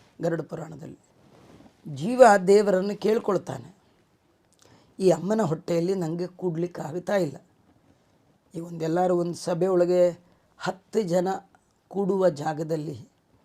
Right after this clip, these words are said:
ಐವತ್ತು ಜನ ಕೂತ್ರೆ ಇರಿಟೇಟ್ ಆಗ್ತಾ ಇರುತ್ತೆ, ಸಾಧ್ಯವೇ ಇಲ್ಲ. ಒಬ್ರು ತೊಡೆ ಮೇಲೆ ಒಬ್ರು, ಕಾಲ ಮೇಲೆ ಕೈ, ಹೀಗೆಲ್ಲ ಕಷ್ಟ ಆಗಿಬಿಡುತ್ತೆ. ಒಬ್ರ ಮೇಲಲ್ಲ, ಒಬ್ರು ಹೊಟ್ಟೆ ಒಳಗೆ ಕೂತ್ಕೋಬೇಕಾದ್ರೆ ಎಷ್ಟು ಕಷ್ಟ.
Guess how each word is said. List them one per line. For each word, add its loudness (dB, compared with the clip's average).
ಐವತ್ತು 0
ಜನ -2
ಕೂತ್ರೆ -10
ಇರಿಟೇಟ್ -6
ಆಗ್ತಾ -16
ಇರುತ್ತೆ, -20
ಸಾಧ್ಯವೇ 0
ಇಲ್ಲ. 0
ಒಬ್ರು -2
ತೊಡೆ -2
ಮೇಲೆ -6
ಒಬ್ರು, -6
ಕಾಲ -2
ಮೇಲೆ -8
ಕೈ, -10
ಹೀಗೆಲ್ಲ -6
ಕಷ್ಟ -14
ಆಗಿಬಿಡುತ್ತೆ. -8
ಒಬ್ರ -2
ಮೇಲಲ್ಲ, 4
ಒಬ್ರು 0
ಹೊಟ್ಟೆ 6
ಒಳಗೆ 10
ಕೂತ್ಕೋಬೇಕಾದ್ರೆ 0
ಎಷ್ಟು -4
ಕಷ್ಟ. -8